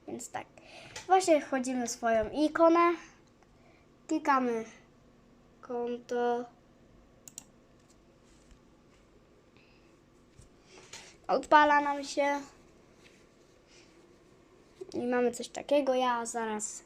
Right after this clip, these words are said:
zrobię tak po boku. O, że tylko zrobię coś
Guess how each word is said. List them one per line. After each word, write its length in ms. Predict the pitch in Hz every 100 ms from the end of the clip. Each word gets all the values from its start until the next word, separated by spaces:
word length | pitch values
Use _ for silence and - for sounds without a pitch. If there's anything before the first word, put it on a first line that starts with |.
| -
zrobię 280 | 254 254 247
tak 240 | 226 220 - 226 - -
po 100 | 285
boku. 320 | 359 359 403 415 - - - - - - - - - - _ -
O, 100 | - - - - - _ -
że 280 | 285 302 302
tylko 400 | 302 277 277 294
zrobię 320 | 226 208 247
coś 300 | - 220 -